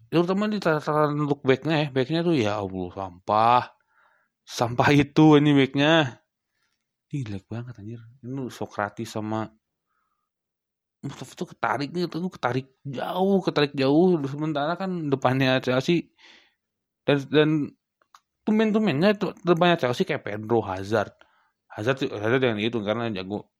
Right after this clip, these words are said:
Giroud, Giroud, Giroud aja yang ngegolin anjing. Giroud yang anjing tumben-, tumben-tumbenan ini pada jago gitu tiba-tiba gitu kan. Tiba-tiba pada jago gitu.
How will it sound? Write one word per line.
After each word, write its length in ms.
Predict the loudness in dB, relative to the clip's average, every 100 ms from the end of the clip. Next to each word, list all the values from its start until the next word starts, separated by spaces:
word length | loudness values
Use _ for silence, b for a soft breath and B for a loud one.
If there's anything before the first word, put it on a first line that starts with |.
| _ _ -10
Giroud, 560 | -2 0 2 0 -4
Giroud, 200 | -4 -6 -4
Giroud 260 | -4 -2 -4
aja 60 | -6
yang 140 | -6
ngegolin 320 | -6 -6 -6
anjing. 220 | -8 -12 -16 b b b b b b _ _ _ _ _ _ _ _
Giroud 280 | -10 -8 -6
yang 120 | -6 -6 -12
anjing 260 | -10 -10 -8
tumben-, 400 | -10 -8 -8 -8 -4
tumben-tumbenan 640 | -2 -2 -2 0 0 0
ini 160 | 0 2
pada 160 | 0
jago 480 | 2 0 4 6 6 4
gitu 160 | 2 4
tiba-tiba 560 | 4 2 4 6 6 6
gitu 160 | 2 2
kan. 160 | 0 -4 _ _ _ _ _ _ _ _ _ _ _ _ _ _ _ _ _ _
Tiba-tiba 320 | 0 0 0 0
pada 200 | 0 -2
jago 240 | -4 -4 -6
gitu. 220 | -8 -12